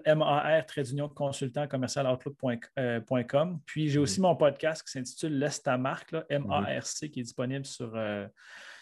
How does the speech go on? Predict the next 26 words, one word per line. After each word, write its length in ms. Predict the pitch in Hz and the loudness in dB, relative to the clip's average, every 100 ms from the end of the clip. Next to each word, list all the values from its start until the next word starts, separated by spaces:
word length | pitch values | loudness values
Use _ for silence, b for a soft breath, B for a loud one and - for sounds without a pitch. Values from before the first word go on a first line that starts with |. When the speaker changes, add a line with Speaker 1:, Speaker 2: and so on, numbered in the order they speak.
| B _ | B _
Speaker 1:
sur, 280 | - 135 117 | -8 -6 -4
euh, 100 | 113 | -4
Spotify, 560 | 113 139 123 120 139 135 | -2 0 0 2 4 4
Apple 260 | 127 123 120 | 2 -2 -4
Podcasts, 420 | 117 - 127 123 | -8 -2 -2 0
Anchor. 300 | 127 117 143 135 | -4 -4 -4 -6
Justement, 340 | - 123 123 | -4 -4 0
euh, 720 | 131 123 110 104 104 104 104 104 | 0 -2 -4 -4 -4 -4 -6 -8
je 140 | - | -8
t'ai 180 | 135 123 | -6 -4
eu 160 | 135 131 | -4 -2
dernièrement 480 | 120 117 113 127 | -2 0 -2 -2
dans, 120 | 127 113 | -2 -4
comme, 200 | 113 113 | -8 -6
comme 160 | 120 | -4
invité. 300 | 113 107 98 | -4 -4 -4
Speaker 2:
Ouais. 100 | 95 | -2
Speaker 1:
Donc, 100 | 98 | -2
la 80 | 120 | -4
semaine 200 | - 131 | -6 -8
prochaine, 360 | 120 123 139 131 | -6 -6 -4 -6
t'es 100 | 123 | -6
un 60 | 117 | -6
de 60 | |
mes 180 | 117 113 | -4 -6
invités. 400 | 107 104 - - | -8 -10 -12 -12